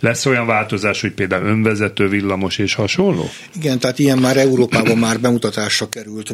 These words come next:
Speaker 2: Berlinbe, ha jól emlékszem, egy két évvel ezelőtt már az önvezető villamos már bemutatták teszt jelleggel.
Speaker 1: Mhm.
Speaker 2: Az, hogy ez mikor fog majd Nyugat-Európába is, illetve majd Magyarországra is majd, ö, bejönni, hát ez majd még a jövő zenéje ezt.
Speaker 1: És ilyen, ö, vezetéstámogató rendszerek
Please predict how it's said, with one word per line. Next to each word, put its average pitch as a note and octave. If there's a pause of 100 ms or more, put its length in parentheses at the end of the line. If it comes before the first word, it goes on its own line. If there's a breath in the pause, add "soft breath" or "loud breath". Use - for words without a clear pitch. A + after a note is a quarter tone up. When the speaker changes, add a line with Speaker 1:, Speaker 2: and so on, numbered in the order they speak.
(120)
Speaker 2:
Berlinbe, A2
ha G#2+
jól G#2+
emlékszem, G#2
egy G2+
két -
évvel G#2
ezelőtt -
már G#3
az G2+
önvezető G2+
villamos G2+
már G2
bemutatták G2
teszt -
jelleggel. G#2
Speaker 1:
Mhm. G#2+ (380 loud breath)
Speaker 2:
Az, D#3+
hogy C#3+
ez C3
mikor D3
fog B2+
majd B2+
Nyugat-Európába B2
is, A2
illetve A2+
majd A2
Magyarországra A2
is -
majd, G2+
ö, G2+ (380)
bejönni, A#2
hát G#2
ez F#2+
majd G2
még G2
a F#2
jövő F#2
zenéje F2
ezt. - (300)
Speaker 1:
És -
ilyen, A2
ö, G#2+
vezetéstámogató A2+
rendszerek A#2